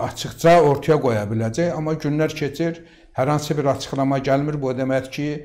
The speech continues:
Yaqub Eyyubov onunla bağlı olan danışıqların hamısını təsdiq eləyir. Təsdiq eləyirsə, sorun artıq onun üzərindədir.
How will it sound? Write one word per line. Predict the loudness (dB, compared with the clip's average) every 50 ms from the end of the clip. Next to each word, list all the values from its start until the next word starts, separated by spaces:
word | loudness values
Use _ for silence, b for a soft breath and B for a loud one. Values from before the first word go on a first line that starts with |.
| B B B B B 0
Yaqub | 0 2 2 2 2 2 2
Eyyubov | 2 4 4 4 2 0 0 -2 -2
onunla | -2 0 -2 -2 0
bağlı | 0 0 0 0 0
olan | 0 -2 -2 -2 -2
danışıqların | -2 -2 -2 -4 -6 -6 -4 -4 -4 -4
hamısını | -4 -6 -8 -8 -10 -10 -10
təsdiq | -10 -10 -10 -12 -14 -14
eləyir. | -14 -14 -14 -18 -18 -20 -20 b b b b b b
Təsdiq | 2 2 2 2 2 2 4 4 4
eləyirsə, | 4 4 2 2 0 -2 -2
sorun | -2 -2 0 0 0 0 -2 -2
artıq | -4 -4 -6 -4 -4 -4
onun | -2 -2 -2 -2 -2
üzərindədir. | -2 -2 -2 -2 -2 -4 -4 -4 -6 -8 -8 -10 -14 -16